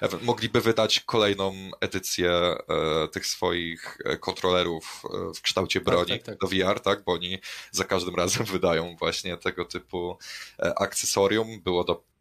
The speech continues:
Speaker 1: P S Move na PlayStation trzy i to chyba właśnie Killzone trzy, e, to prezentował.
Speaker 2: Mhm.
Speaker 1: E, później wydali tego typu akcesorium do oryginalnego PlayStation V R,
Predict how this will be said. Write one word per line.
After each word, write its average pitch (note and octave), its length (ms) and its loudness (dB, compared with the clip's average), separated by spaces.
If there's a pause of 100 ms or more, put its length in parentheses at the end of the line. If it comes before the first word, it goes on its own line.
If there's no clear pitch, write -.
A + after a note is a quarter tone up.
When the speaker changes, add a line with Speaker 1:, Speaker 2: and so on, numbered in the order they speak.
Speaker 1:
P F#2+ 140 2
S - 220 0
Move A#2+ 280 -2
na F#2 440 2 (160)
PlayStation F#2 480 -2
trzy - 260 0
i A2 40 -4
to - 80 -4
chyba F2 220 -2
właśnie F2+ 280 -2
Killzone F2 520 -2
trzy, A2+ 480 2 (160)
e, E2+ 200 0
to - 120 -4
prezentował. G#2 720 0 (300)
Speaker 2:
Mhm. B2 240 -8
Speaker 1:
E, F#2 60 -2
później G2 340 0
wydali F#2 360 2
tego F#2+ 200 -2
typu - 240 0
akcesorium F2 960 0 (240)
do E2 320 2 (160)
oryginalnego G2 680 4
PlayStation C#3+ 580 -2
V C#3+ 100 -4 (100)
R, F3 220 2